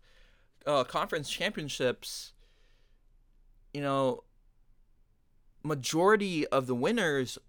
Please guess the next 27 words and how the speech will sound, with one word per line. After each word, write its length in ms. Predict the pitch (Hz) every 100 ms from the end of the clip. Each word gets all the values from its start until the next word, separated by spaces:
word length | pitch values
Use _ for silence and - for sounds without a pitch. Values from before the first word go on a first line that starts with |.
| -
are 600 | 135 139 131 131 123 117 _
from 300 | - 156 143
those 180 | 131 123
six 300 | - 135 -
teams, 480 | - 233 135 123 -
and 120 | 139
there 120 | 139
are 40 | 127
only 220 | 151 131
two 180 | - 135
teams 540 | - 214 202 180 - - - - - -
that 200 | 143 131
have 240 | 135 117
won. 520 | 120 165 202 147 165 - - - -
Um, 680 | 135 131 127 127 123 120 - _ _ -
one 240 | 151 147
is 140 | 139 123
Alaska, 480 | 123 135 165 - 135
and 160 | 127
the 60 | 123
other 140 | 123
one 280 | 127 123 120
is 440 | 120 123 120 117 135
Rain 160 | 120
or 80 | 123
Shine. 460 | - 190 190 123 - - - _ _ _
And 500 | 120 127 123 123 117